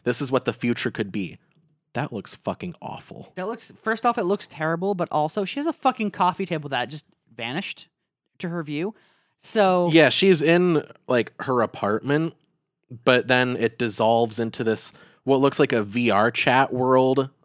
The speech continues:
Speaker 2: I
Speaker 1: of a,
Speaker 2: don't
Speaker 1: of
Speaker 2: wanna
Speaker 1: a coffee shop.
Speaker 2: I don't, just go to a fucking coffee shop.
Speaker 1: Yeah, for real. And then she, she turns into her virtual metaverse avatar, I guess.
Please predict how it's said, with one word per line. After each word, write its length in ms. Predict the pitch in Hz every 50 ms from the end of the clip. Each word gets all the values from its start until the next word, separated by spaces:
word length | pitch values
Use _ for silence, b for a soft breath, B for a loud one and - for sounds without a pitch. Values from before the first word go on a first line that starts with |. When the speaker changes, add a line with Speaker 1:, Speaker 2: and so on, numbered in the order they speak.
| _ _
Speaker 2:
I 80 | - 208
Speaker 1:
of 60 | -
a, 20 | 320
Speaker 2:
don't 80 | 359 370
Speaker 1:
of 40 |
Speaker 2:
wanna 200 | 339 330 311 294
Speaker 1:
a 40 | 123
coffee 440 | - - - - 120 120 - - 110
shop. 420 | 98 - - 104 87 87 - - - -
Speaker 2:
I 80 | - 196
don't, 260 | 226 262 294 285 - _ _ _ - 180
just 240 | - 262 247 -
go 240 | - 269 262 285 311
to 100 | 311 311 302
a 40 |
fucking 420 | - - - 269 269 - 285 262 247
coffee 380 | 254 262 262 294 294 - 349
shop. 480 | 294 - - 220 160 131 110 104 98 - - -
Speaker 1:
Yeah, 440 | 127 127 139 143 135 120 101 87
for 240 | 85 - - 131 131
real. 380 | 127 131 127 113 98 92 92 85
And 140 | 98 113 110
then 80 | 113 110
she, 260 | - - 110 110 107 113 - _ - 143 151 147 147 _ _ _
she 220 | - - - 131 120
turns 340 | - - 131 131 135 127 127
into 220 | 135 131 127 127
her 120 | 120 117
virtual 640 | 107 104 - 110 117 123 120 - - 123 123 123 120 110
metaverse 640 | 104 104 110 113 120 117 107 117 113 113 110 - -
avatar, 680 | - 101 98 107 107 120 113 - 127 117 117 120 120 117 B B 160 135 B
I 140 | - 117 120 113
guess. 560 | 113 120 117 120 123 123 - - - -